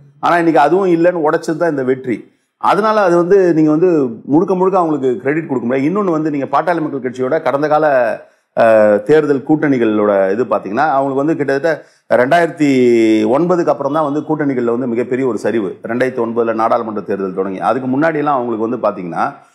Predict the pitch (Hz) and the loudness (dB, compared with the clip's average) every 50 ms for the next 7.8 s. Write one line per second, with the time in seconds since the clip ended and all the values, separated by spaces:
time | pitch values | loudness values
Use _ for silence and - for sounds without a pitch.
0 | _ _ _ _ - - 143 180 202 - 208 208 214 202 196 185 170 - - 185 | _ _ _ _ -2 0 0 0 0 0 -2 0 0 0 0 0 -2 -2 0 0
1 | 180 180 170 170 156 139 131 131 135 131 117 110 117 160 180 160 143 127 - - | 0 0 2 2 2 2 2 2 0 0 0 0 0 2 2 2 0 0 -2 0
2 | 160 180 196 180 185 175 156 123 107 110 95 98 90 92 104 120 120 98 - - | 0 0 0 2 0 0 0 0 0 -4 -6 -4 0 0 0 0 0 -2 -2 0
3 | 180 196 185 196 185 180 165 151 - 147 135 160 175 190 190 185 165 175 160 160 | 0 0 0 0 0 2 0 0 0 0 0 0 0 -2 -2 -2 -2 -2 -2 -2
4 | 156 147 131 143 139 139 127 135 131 123 - 160 147 147 131 117 123 113 107 107 | -2 -4 -2 -2 -2 -2 -2 -4 -4 -4 -4 -4 -4 -4 -2 -2 -2 -4 -4 -2
5 | - 127 135 131 135 113 95 82 - 107 135 151 156 - _ _ _ _ _ - | -2 -2 -2 -2 -2 -4 -2 -2 -2 -2 -2 -4 -8 -14 _ _ _ _ _ 0
6 | 190 202 185 208 202 185 165 165 165 151 156 135 139 143 131 127 127 127 143 135 | 2 2 2 2 2 4 4 4 4 2 2 2 2 0 0 0 0 -2 -2 -2
7 | 147 143 - 160 170 160 139 123 127 131 143 139 135 123 - - | -4 -4 -2 0 0 2 2 2 2 2 2 2 0 0 -2 -4